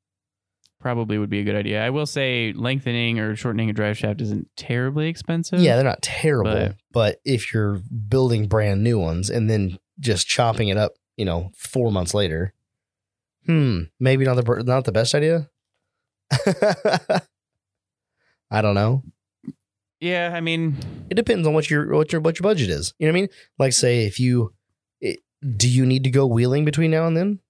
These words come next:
Speaker 2: You know?
Speaker 1: Well, I guess, Steve, do you need to go wheeling between now and then?
Speaker 2: I
Speaker 1: <laughs>
Speaker 2: think I do. I
Speaker 1: The,
Speaker 2: still
Speaker 1: the
Speaker 2: gotta
Speaker 1: fastest, the fastest way to get you back on the trail is just put a two thirty or two forty-one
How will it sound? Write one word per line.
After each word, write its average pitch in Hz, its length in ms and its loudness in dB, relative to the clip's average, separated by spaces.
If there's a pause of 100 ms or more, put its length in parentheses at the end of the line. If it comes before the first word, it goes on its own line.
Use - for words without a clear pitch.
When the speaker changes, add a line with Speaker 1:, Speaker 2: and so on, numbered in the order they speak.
(340)
Speaker 2:
You 101 100 -2
know? 151 300 0 (460)
Speaker 1:
Well, 127 140 -4
I 131 120 -2
guess, 143 180 -4
Steve, 131 520 -4 (240)
do 104 120 -4
you 113 240 -2
need 120 180 -2
to 131 80 -2
go 120 140 -2
wheeling 117 300 -2
between 143 280 -2
now 147 160 -2
and 156 380 0
then? - 20 0
Speaker 2:
I 196 60 0
Speaker 1:
<laughs> 175 200 -2
Speaker 2:
think 120 280 0
I - 240 -4
do. 58 280 -6 (640)
I 120 100 4
Speaker 1:
The, 147 60 2
Speaker 2:
still - 160 2
Speaker 1:
the 131 60 4
Speaker 2:
gotta 113 120 4
Speaker 1:
fastest, 190 600 -4
the 180 80 -6
fastest 196 360 -2
way 185 100 0
to 160 60 -2
get 151 120 -6
you 139 80 -4
back 131 180 0
on 127 60 -2
the 117 60 -4
trail 113 220 -2
is 107 80 -4
just 107 140 -6
put 113 160 -2
a 107 40 0
two - 220 -6
thirty 107 500 -2
or 120 80 0
two 135 220 -4
forty-one 120 600 -2